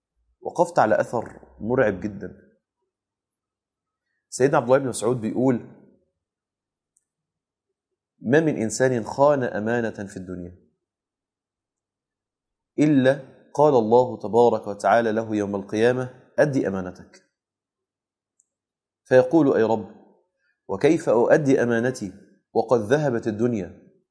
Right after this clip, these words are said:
فلا دينار ولا درهم؟" إزاي أؤدي الأمانة؟ الدنيا خلاص خلصت، ما عادش لا دينار ولا درهم، والأمانات اللي أنا كنت خدتها من الناس أنا ضيعتها، فإزاي أؤدي الأمانة؟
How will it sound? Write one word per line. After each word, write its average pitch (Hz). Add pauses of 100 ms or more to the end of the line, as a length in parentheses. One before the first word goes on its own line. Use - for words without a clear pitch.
(460)
فلا 170
دينار 123
ولا 98
درهم؟" 92 (960)
إزاي 104
أؤدي 117
الأمانة؟ 107
الدنيا 110
خلاص 107
خلصت، - (960)
ما 92
عادش 127
لا 107
دينار 110
ولا 110
درهم، 95 (1040)
والأمانات 127
اللي 135
أنا 147
كنت 127
خدتها 135
من 127
الناس 123
أنا 131
ضيعتها، 139 (720)
فإزاي 117
أؤدي 120
الأمانة؟ 92